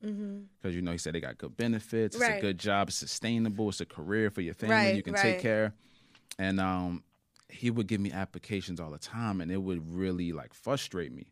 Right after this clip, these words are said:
Speaker 1: Mm-hmm.
Speaker 2: 'Cause I'm trying to do my thing. I'm speaking, I'm writing, I'm, I'm really trying to get this message out there and utilize the gifts that God has given me. And it wasn't until, this might have been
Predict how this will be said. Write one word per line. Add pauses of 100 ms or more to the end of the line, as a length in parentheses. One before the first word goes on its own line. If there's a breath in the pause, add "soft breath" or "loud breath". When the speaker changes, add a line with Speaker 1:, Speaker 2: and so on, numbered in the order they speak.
Speaker 1:
Mm-hmm.
Speaker 2:
'Cause
I'm
trying
to
do
my
thing.
I'm
speaking,
I'm
writing,
I'm,
I'm
really
trying
to
get
this
message
out
there (260 soft breath)
and
utilize
the
gifts
that
God
has
given
me.
And
it
wasn't
until, (400 soft breath)
this
might
have
been